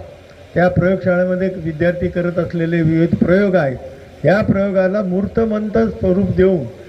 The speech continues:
या ठिकाणी जीएमआरटीने आपल्याला एक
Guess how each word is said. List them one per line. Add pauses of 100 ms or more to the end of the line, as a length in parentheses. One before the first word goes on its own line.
(300)
या
ठिकाणी
जीएमआरटीने
आपल्याला
एक